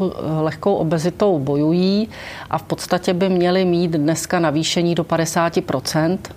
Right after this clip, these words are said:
na pojistném. Tak pokud jsou jinak zdraví a nic jiného jim není, tak, eh, si mohou o tento Fit B M I požádat. My jim toto navýšení odpustíme, takže jsou pojištěni bez navýšení,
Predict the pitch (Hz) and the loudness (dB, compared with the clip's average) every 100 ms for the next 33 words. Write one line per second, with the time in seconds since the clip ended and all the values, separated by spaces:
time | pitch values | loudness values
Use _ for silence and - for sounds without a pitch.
0 | - 165 - 170 170 - 190 180 190 208 | -4 -4 0 0 0 0 0 2 0 -2
1 | - - - - - - 175 - 185 214 | -6 -18 -16 -14 -14 -4 -2 0 0 0
2 | 208 220 220 220 151 156 147 175 175 160 | 0 0 2 0 0 0 2 2 0 -2
3 | - 175 175 208 202 160 160 165 180 - | -2 0 2 2 2 2 2 0 -2 -8
4 | - - 170 - - 180 175 170 185 170 | -14 -4 -4 -4 -2 0 0 0 0 0
5 | 160 185 185 165 160 175 180 - 170 165 | 0 -2 -4 -6 -2 -2 -2 -2 -2 0
6 | 165 170 - 156 151 170 160 175 196 208 | 0 0 -2 -4 -4 0 2 2 2 0
7 | - - - 180 180 - - - - 170 | -6 -8 -2 0 0 -4 -18 -12 -6 -2
8 | 185 175 175 - 175 - - - - - | 0 0 0 0 -2 -2 -6 -8 -8 -2
9 | 196 208 185 156 165 180 156 151 151 - | 0 2 0 -2 -2 -2 -2 -2 -2 -2
10 | 170 147 135 147 156 175 - 214 208 226 | 0 0 -2 -2 0 0 0 2 2 0